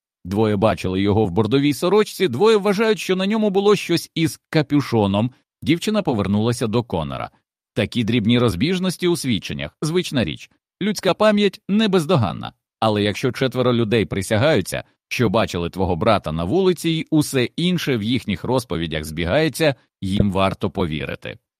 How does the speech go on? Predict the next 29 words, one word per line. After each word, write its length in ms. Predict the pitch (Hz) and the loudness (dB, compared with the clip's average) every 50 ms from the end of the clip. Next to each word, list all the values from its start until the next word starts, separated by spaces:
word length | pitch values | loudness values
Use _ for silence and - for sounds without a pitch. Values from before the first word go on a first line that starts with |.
| _ _ | _ _
«Двадцять 600 | - 85 92 98 95 147 160 - - 139 120 - | -10 -6 -2 0 2 2 2 0 0 -4 -6 -4
третя 340 | - 143 143 147 147 - 160 | -4 -2 0 0 0 0 -2
сорок», 420 | 151 - 190 165 98 - - - _ | -2 0 0 0 0 0 -2 -6 _
міркував 480 | - 110 120 - - 101 98 101 98 90 | 0 2 2 2 2 0 0 2 2 2
Раві 240 | 92 104 98 90 92 | 0 0 0 0 -2
вголос. 460 | 87 85 101 101 87 65 - - - _ _ _ _ _ | -2 0 0 0 -2 -2 -6 -10 -16 _ _ _ _ _
«Це 200 | - - 208 202 | -2 0 2 2
ж 100 | 170 156 | 2 0
більш 280 | 151 214 226 214 180 - | 0 0 0 0 -2 -2
ніж 160 | 135 135 120 | 0 0 0
за 140 | 101 127 127 | 2 4 4
годину 420 | 117 120 110 113 185 185 170 151 | 4 4 4 4 2 2 0 -2
після 300 | - 156 156 123 - 135 | -2 -2 -2 0 0 0
останньої 640 | 131 120 - - 139 143 143 139 139 139 139 135 127 | 0 0 2 2 2 2 2 2 2 2 2 0 2
його 280 | 120 135 117 101 98 - | 2 4 4 4 2 2
появи. 500 | - 107 104 101 90 73 69 - - - _ _ _ _ _ - | 2 0 2 2 2 0 -2 -4 -8 -12 _ _ _ _ _ -4
Від 200 | 87 117 131 110 | -2 0 2 2
Гаймур 460 | 104 127 131 127 139 190 175 135 - - - | 2 2 4 4 4 2 2 2 0 -4 -8
до 200 | 101 98 135 131 | -2 2 2 4
Вівіл 300 | 135 143 127 135 131 135 | 4 4 4 4 2 4
Роуд 340 | 151 220 226 202 - - - _ _ - | 6 6 6 6 4 0 -4 _ _ -2
можна 380 | 92 113 160 220 190 190 220 | 0 2 4 2 2 0 -2
дійти 300 | 196 180 202 185 - 214 | -4 -4 -4 -2 -2 0
значно 440 | 170 127 139 143 151 - - 165 165 | 2 4 4 4 4 2 0 -4 -4
швидше». 460 | - - 107 90 80 - - - - - _ _ _ _ - | -2 -2 -2 -2 -4 -6 -8 -12 -12 -14 _ _ _ _ 0
«Ні, 360 | 120 135 170 220 208 131 - - - | 2 4 4 4 4 2 0 0 0
тут 220 | - - - - | 0 0 2 0
усе 240 | 208 202 - 180 185 | 0 -2 0 2 4
гаразд», 480 | 165 143 131 131 131 123 104 - - | 4 4 4 4 4 4 2 0 -4